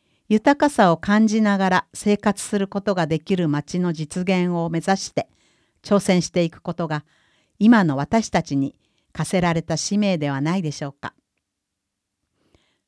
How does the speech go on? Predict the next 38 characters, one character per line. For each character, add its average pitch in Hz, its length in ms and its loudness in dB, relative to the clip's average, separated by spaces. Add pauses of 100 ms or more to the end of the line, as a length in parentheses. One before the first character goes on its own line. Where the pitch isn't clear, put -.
結 185 220 -4
び 180 120 -2
に 175 140 0
あ 170 100 -2
た 165 160 -4
り、 151 160 -4 (600)
こ - 140 -2
の 240 140 4
二 214 180 2
十 254 280 2
年 240 220 2
間、 143 340 -8 (680)
市 - 200 4
民 254 200 6
の 170 120 2
皆 196 180 0
様 190 280 -2
か 160 120 -2
ら 151 80 0
寄 151 140 -2
せ 190 160 -4
ら 180 120 2
れ 170 100 0
た 165 260 -8 (340)
市 - 220 -4
政 214 340 2
全 202 240 0
般 240 220 0
に 233 180 2
わ 220 120 -2
た 202 160 -4
る 165 160 -6
温 220 360 0
か 240 160 0
い 180 120 -2
ご 160 140 -8
支 196 200 -6
援、 139 200 -4